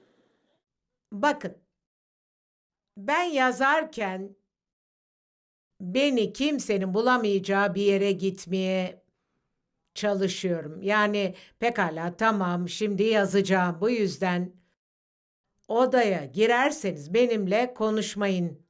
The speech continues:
Böyle söylüyorum. Gerçekten içine giriyorum ve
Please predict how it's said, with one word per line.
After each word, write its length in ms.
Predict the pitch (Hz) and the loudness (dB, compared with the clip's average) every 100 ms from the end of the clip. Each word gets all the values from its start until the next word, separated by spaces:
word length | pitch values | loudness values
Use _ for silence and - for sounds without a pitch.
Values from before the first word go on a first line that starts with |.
| - | -8
Böyle 500 | 175 269 349 370 349 | 0 4 4 2 -2
söylüyorum. 720 | 349 277 240 202 175 151 160 | 0 4 4 2 -2 -6 -4
Gerçekten 800 | 226 320 349 262 - - 220 226 | -2 -2 -2 -8 -8 -8 -8 -10
içine 520 | - 240 - 247 262 | -12 -10 -4 0 0
giriyorum 640 | 247 220 214 196 170 185 196 - - | 0 0 0 0 -2 -6 -12 -20 -8
ve 360 | 185 247 247 | 0 0 0